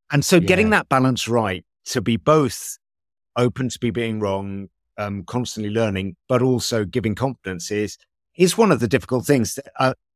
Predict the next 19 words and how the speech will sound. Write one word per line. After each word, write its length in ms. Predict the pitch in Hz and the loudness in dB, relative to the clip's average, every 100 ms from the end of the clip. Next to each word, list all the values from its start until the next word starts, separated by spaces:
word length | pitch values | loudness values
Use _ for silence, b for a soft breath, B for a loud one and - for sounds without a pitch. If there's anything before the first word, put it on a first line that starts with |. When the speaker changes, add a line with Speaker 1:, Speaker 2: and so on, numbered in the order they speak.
| _ | _
Speaker 1:
a 60 | 131 | -8
former 440 | - 170 175 160 | 0 6 6 6
Diageo 560 | - 123 131 120 120 107 | 0 0 0 2 -2 -4
president 520 | - 113 90 82 76 _ _ _ _ _ - | -4 -6 -6 -10 -14 _ _ _ _ _ -4
always 320 | 120 113 104 | 0 0 0
used 180 | 110 - | -6 -6
to 60 | |
say, 540 | 85 110 95 92 90 87 _ _ _ _ | -8 -4 -2 -2 -6 -10 _ _ _ _
um, 320 | - 87 87 85 | -10 -8 -8 -10
that 120 | 98 | 0
leadership 420 | 165 170 - 117 104 | 2 2 0 -4 -6
were, 220 | 107 98 - | -10 -8 -4
uh, 100 | 110 | -4
uh, 200 | 113 113 | -4 -10
the, 200 | 113 113 - | -6 -6 -6
the 80 | 110 | -8
tone 380 | - 165 160 | -2 2 2
of 140 | 135 98 | 2 0
leadership 440 | 107 92 - 101 | -2 -4 -6 -8